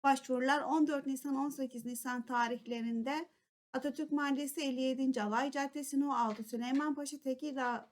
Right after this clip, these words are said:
adresinde yer alan Tekirdağ Belediye Başkanlığı içindeki İnsan Kaynakları ve Eğitim Dairesi Başkanlığı'na şahsen ya da iadeli taahhütlü posta yoluyla yapılacak denmiş. Başvuru kılavuzu haberin sonunda var.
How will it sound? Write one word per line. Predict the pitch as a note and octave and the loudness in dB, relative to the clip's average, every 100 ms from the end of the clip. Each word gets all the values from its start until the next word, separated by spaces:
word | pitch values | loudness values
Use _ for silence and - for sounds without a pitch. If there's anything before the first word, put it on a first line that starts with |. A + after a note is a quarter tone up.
| - | -2
adresinde | A#3+ A#3+ B3 B3+ B3+ C4 | 0 0 -4 -2 0 0
yer | B3 G#3+ | 0 0
alan | A3 D4+ D4 | 0 2 0
Tekirdağ | A#3+ B3+ B3 A#3 | -4 -4 -2 -4
Belediye | A3+ A3 A3 C#4+ C#4+ | -2 -4 -4 -6 -4
Başkanlığı | C#4 - C4+ C4+ C4+ | -6 -4 -2 0 0
içindeki | C4 C4+ C4+ C#4+ | -2 -4 -4 -2
İnsan | D#4+ C4+ C#4+ C#4+ | -2 -2 -4 -4
Kaynakları | C4+ B3 A#3+ A#3+ C#4 | -4 -6 -6 -6 -2
ve | C4 | 0
Eğitim | A3+ B3 C#4 C4 | -2 -2 -2 0
Dairesi | A#3 A3 A3+ A#3+ | 0 -2 -4 -6
Başkanlığı'na | A#3+ - - A3+ A3+ A#3+ F4 F4 - _ - | -6 -6 -6 -4 -2 2 2 0 -10 _ -4
şahsen | D4 C#4+ - C#4+ C#4+ | 0 0 0 -2 -2
ya | B3 | -2
da | C#4+ | -2
iadeli | C4+ B3 A#3+ B3+ B3+ | 0 0 0 0 0
taahhütlü | C4 A#3+ A#3 C#4 | -2 -4 -6 -6
posta | C4 B3+ - | -4 -4 -4
yoluyla | A#3 A3+ A3+ A#3 B3 | -4 -4 -2 -4 -2
yapılacak | C4+ B3+ A3+ B3+ D4 - | -4 -6 -8 -4 -6 -6
denmiş. | A3+ G#3+ G#3+ C4 D#4+ - _ _ _ _ _ - | -4 -2 0 0 -2 -4 _ _ _ _ _ -2
Başvuru | C4+ C#4+ C#4 B3 | 0 0 -4 -8
kılavuzu | B3 B3 A#3 A3 A3 | -6 -4 -2 -2 -4
haberin | A#3 C#4 A#3+ A3 | -4 -2 -2 -4
sonunda | B3+ B3+ C4 C4 C4 | -4 0 2 2 2
var. | C4 C#4 C#4 | 2 0 -2